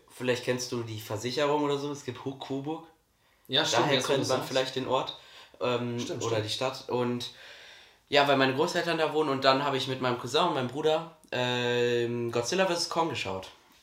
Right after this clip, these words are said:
Speaker 2: Oh, nice. Und?
Speaker 1: Und wo warst du im Kino? Ich
Speaker 2: Äh,
Speaker 1: weiß es schon, aber für die
Speaker 2: <laughs> ja.
Speaker 1: Podcast-Hörer.
Speaker 2: Klar, äh, ich hoffe, viele von euch wissen das von meinem Kanal, aber ich war in The Fast and the Furious Teil neun drin.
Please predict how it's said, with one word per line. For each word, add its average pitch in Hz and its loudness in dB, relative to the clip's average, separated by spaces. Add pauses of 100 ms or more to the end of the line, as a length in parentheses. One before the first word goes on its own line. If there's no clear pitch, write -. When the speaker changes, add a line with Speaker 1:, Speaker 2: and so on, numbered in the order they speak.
Speaker 2:
Oh, 147 0
nice. 113 -4
Und? 123 -4
Speaker 1:
Und 120 -2
wo 139 4
warst 135 4
du 160 2
im 165 -2
Kino? 190 -2 (380)
Ich 139 -2
Speaker 2:
Äh, 147 2
Speaker 1:
weiß 147 10
es 156 2
schon, 151 4
aber 113 4
für 113 -6
die 170 0
Speaker 2:
<laughs> - 4
ja. 120 4
Speaker 1:
Podcast-Hörer. 113 2
Speaker 2:
Klar, 120 0 (200)
äh, 120 -6
ich 131 -2
hoffe, 165 0
viele 160 0
von 151 -6
euch 131 -4
wissen 165 -2
das 156 -4
von 127 -2
meinem 147 -4
Kanal, 147 -2
aber 127 -6
ich 131 -6
war 120 -2
in 123 -4
The 113 -6
Fast 135 -4
and 120 -4
the 113 -6
Furious 123 -4
Teil 110 -6
neun 107 -6
drin. 92 -14